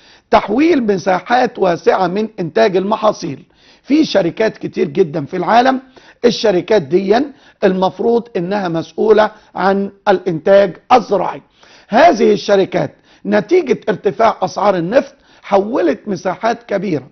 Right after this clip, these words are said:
من الأراضي الزراعية التي تقوم بزراعتها إلى التوسع في إنتاج المحاصيل التي ينتج منها الوقود. المحاصيل اللي بينتج منها الوقود زي قصب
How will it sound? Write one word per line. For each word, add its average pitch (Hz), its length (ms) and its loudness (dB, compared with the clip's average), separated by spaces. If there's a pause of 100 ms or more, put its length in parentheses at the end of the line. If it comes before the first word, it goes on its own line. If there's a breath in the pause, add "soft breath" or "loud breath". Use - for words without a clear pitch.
(340 soft breath)
من 254 260 0 (120)
الأراضي 196 600 2
الزراعية 185 720 0 (360 soft breath)
التي 190 360 0
تقوم 190 400 -4
بزراعتها 220 680 0 (340 soft breath)
إلى 233 340 6 (420 soft breath)
التوسع 214 840 2 (240 soft breath)
في 240 520 0 (240 soft breath)
إنتاج 226 640 0 (300)
المحاصيل 240 1000 0 (380 soft breath)
التي 202 680 0
ينتج 220 460 0
منها 208 300 -2
الوقود. 262 500 -2 (580 soft breath)
المحاصيل 175 540 -2
اللي 151 160 -4
بينتج 175 360 -4
منها 190 200 -6
الوقود 190 480 -4 (340 soft breath)
زي 196 240 4 (460)
قصب 165 360 -4